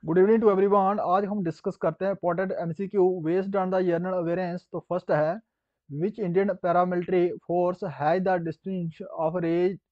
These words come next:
raising the first women's battalion? वो कौन से अर्धसैनिक बल थे जिसमें सबसे पहले जो है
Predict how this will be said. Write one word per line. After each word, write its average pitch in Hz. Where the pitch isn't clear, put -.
raising 160
the 185
first 196
women's 170
battalion? 143
वो 196
कौन 202
से 226
अर्धसैनिक 175
बल 160
थे 127
जिसमें 196
सबसे 196
पहले 175
जो 156
है 196